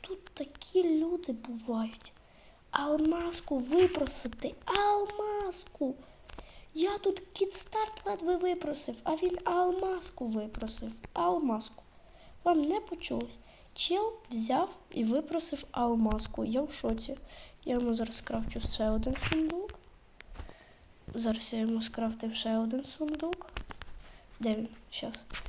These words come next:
Ще я тобі ще один сундук скрафчу. Ем, на. На.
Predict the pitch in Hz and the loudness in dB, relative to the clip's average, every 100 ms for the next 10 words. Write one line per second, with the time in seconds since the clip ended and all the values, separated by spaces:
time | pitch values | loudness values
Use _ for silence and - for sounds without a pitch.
0 | - - 247 226 226 - - 226 226 226 | -12 -6 -4 -2 4 6 6 2 -2 -4
1 | - 233 247 247 - - 247 233 - - | -4 -4 -4 -8 -10 -6 -6 -6 -8 -10
2 | - - - - - - - - - - | -12 -20 -20 -20 -20 -20 -16 -12 -12 -14
3 | - - - - - - 226 226 226 226 | -18 -20 -20 -20 -12 -4 0 2 2 2
4 | 226 226 226 226 226 233 233 - - - | 0 -2 -2 -2 -4 -6 -12 -20 -16 -16
5 | - 233 226 226 - - - - - - | -4 -2 -2 -4 -12 -6 -6 -8 -18 -20
6 | - - - - - 233 | -20 -20 -20 -20 -6 -4